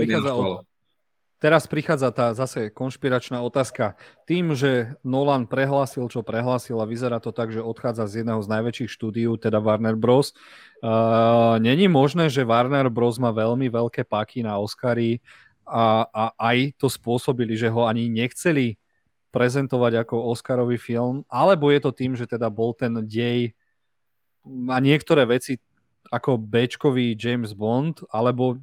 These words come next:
Speaker 1: čím si myslíš, že je to, Maťo, že proste odignorovali, doslova odignorovali Tenet?
Speaker 2: Ale myslím si, že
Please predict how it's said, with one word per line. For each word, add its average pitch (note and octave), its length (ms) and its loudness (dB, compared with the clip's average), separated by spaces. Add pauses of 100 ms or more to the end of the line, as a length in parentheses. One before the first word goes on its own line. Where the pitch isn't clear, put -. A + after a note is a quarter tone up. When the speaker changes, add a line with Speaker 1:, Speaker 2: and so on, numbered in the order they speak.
Speaker 1:
čím F3+ 240 -2
si - 80 -8
myslíš, C3 320 -4
že A#2+ 160 -2
je - 20 -10
to, - 60 -8
Maťo, A2 320 -6
že G#2 240 -6 (560)
proste A#2+ 320 0
odignorovali, C3 800 2
doslova C#3+ 480 2
odignorovali A#2+ 800 -2
Tenet? F#2+ 320 -10 (640)
Speaker 2:
Ale G#2 240 -4
myslím C3 320 -2
si, C3+ 160 -4
že B2+ 80 -2